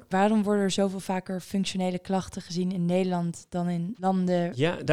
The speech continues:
Speaker 1: die
Speaker 2: is
Speaker 1: die
Speaker 2: dan
Speaker 1: in
Speaker 2: mijn,
Speaker 1: Syrië
Speaker 2: eh, persoonlijke mening, want dat is dan, hier mag je ook niet dingen gewoon benoemen als het niet evidence-based, zeg maar, tussen haakjes. Maar ik denk dat, eh, ja, dat het, het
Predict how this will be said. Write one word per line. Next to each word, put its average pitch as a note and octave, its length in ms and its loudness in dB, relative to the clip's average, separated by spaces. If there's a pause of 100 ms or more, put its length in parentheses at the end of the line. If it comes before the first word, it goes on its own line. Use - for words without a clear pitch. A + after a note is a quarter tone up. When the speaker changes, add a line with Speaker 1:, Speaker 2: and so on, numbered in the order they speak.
Speaker 1:
die F3+ 80 0
Speaker 2:
is F3+ 60 2
Speaker 1:
die F#3 60 2
Speaker 2:
dan F#3 100 6
Speaker 1:
in F3+ 60 2
Speaker 2:
mijn, F3 220 8
Speaker 1:
Syrië E3+ 140 2
Speaker 2:
eh, D3+ 120 4
persoonlijke E3 580 4
mening, D3 360 4
want C3 140 0
dat C3 160 2
is A#2+ 120 0
dan, B2 340 0 (180)
hier B2 200 -4
mag A#2 260 0
je A#2 100 4
ook A#2+ 180 -2
niet A#2 360 0
dingen A#2 340 0
gewoon A2 280 -2
benoemen A2+ 480 0
als A2+ 140 -4
het - 140 -8
niet - 380 -6
evidence-based, G#2+ 1120 -2
zeg - 260 -4
maar, C3+ 240 -2
tussen B2 300 0
haakjes. C3 560 0 (460)
Maar A#2 200 2
ik A#2 160 0
denk A#2+ 280 6
dat, - 300 2
eh, A2 520 4 (180)
ja, A#2+ 280 2
dat A2+ 180 -4
het, - 360 -6
het - 320 -12